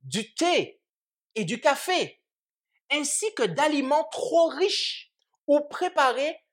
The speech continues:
d'une mauvaise manière, et qui sont décidés à contracter une alliance avec Dieu par le sacrifice,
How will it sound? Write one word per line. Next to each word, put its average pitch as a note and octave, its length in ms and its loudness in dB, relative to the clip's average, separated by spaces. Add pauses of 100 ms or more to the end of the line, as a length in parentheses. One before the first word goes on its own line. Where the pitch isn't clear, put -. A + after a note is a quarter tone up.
(160)
d'une D#4 300 0
mauvaise F#4+ 420 0
manière, E3 400 -6 (1200)
et A4+ 100 -4
qui G#4 100 2
sont F#4 200 -2
décidés A#3 560 -2
à F#3+ 80 -4
contracter A#3+ 600 -6
une B3 120 -4
alliance A#3 480 -4
avec D#3 300 -6
Dieu - 420 -8 (180)
par F4 220 0
le F3+ 80 -4
sacrifice, - 720 -10